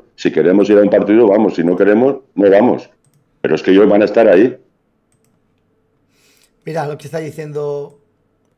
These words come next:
Speaker 2: alguien en el chat. "Quisiera agradecerlo a Ricardo millones de cosas, pero hoy solo me voy a centrar en una chorrada que para mí, para un valencianista es muy importante,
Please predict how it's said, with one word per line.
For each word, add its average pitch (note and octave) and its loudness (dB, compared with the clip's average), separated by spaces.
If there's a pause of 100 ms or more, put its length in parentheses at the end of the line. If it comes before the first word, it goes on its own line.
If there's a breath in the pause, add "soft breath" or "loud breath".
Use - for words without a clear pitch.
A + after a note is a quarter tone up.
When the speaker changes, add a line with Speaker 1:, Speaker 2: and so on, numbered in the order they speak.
Speaker 2:
alguien D3 -14
en C3+ -16
el C#3 -16
chat. A#2 -20
"Quisiera E3 -16
agradecerlo F3+ -12
a D3+ -16
Ricardo D3+ -16
millones D3+ -14
de C#3+ -14
cosas, B2+ -20
pero B2 -20
hoy F3+ -16 (640)
solo E3 -14
me E3 -12
voy E3 -12
a E3+ -14
centrar D#3+ -18
en D#3 -14
una D#3 -18
chorrada D#3 -18
que C#3 -16
para C3 -20
mí, C3 -20
para C#3 -18
un D3+ -16
valencianista D3 -18
es D3 -14
muy C#3+ -16
importante, A#2+ -20